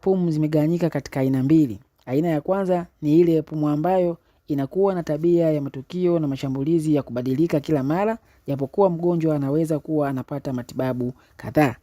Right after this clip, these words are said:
Lakini aina yake ya pili, yani type two brittle asthma, ni pumu ambayo mgonjwa anatokea kupata shambulizi la ghafla, wakati hapo awali ugonjwa wake uliweza kudhibitiwa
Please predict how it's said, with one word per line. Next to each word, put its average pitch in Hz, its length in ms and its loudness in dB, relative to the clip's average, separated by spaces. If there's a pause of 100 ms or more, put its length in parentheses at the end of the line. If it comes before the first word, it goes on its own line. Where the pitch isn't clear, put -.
(460)
Lakini 180 420 -2
aina 151 280 0
yake 190 240 2
ya 170 100 4
pili, 175 440 2
yani 165 180 2
type 147 280 -4
two 220 160 -4
brittle 175 340 -2
asthma, 156 400 -2 (560)
ni 143 100 0
pumu 196 260 2
ambayo 175 400 4
mgonjwa 175 560 0 (800)
anatokea 160 540 2
kupata 170 360 -2
shambulizi 160 480 0
la 135 120 0
ghafla, 202 460 0
wakati 151 340 -2
hapo 190 340 0
awali 165 320 4
ugonjwa 151 360 0
wake 170 380 0
uliweza 156 460 0
kudhibitiwa 143 720 -2